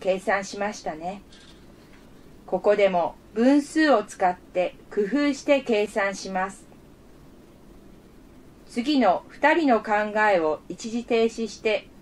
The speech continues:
工夫して計算しているところを考えましょう。丸一の考えは、割る十八を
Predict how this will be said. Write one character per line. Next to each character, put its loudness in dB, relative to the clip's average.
工 -2
夫 -2
し -10
て 2
計 2
算 0
し -14
て -2
い -4
る -4
と 0
こ 2
ろ 6
を 0
考 -6
え 0
ま -2
し -8
ょ 0
う。 -8
丸 2
一 0
の 4
考 -10
え -2
は、 -2
割 4
る -2
十 2
八 -2
を 0